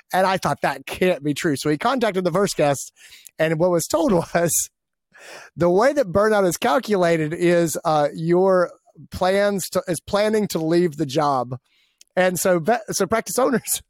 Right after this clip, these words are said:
<laughs> didn't, didn't burn out because they didn't plan to leave the job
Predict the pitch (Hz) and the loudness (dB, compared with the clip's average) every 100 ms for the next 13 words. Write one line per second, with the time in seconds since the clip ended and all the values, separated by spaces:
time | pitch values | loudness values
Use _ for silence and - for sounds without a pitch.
0 | _ - - - - 285 214 202 - 254 | _ -12 -12 -12 -4 0 2 0 -4 -4
1 | 247 214 190 208 220 - - _ - - | -4 -2 0 0 0 -2 -6 _ -20 -20
2 | - 220 190 208 214 220 233 175 202 196 | -2 -2 0 0 2 2 0 0 0 0
3 | 180 185 160 151 185 202 165 | 0 0 0 0 0 2 2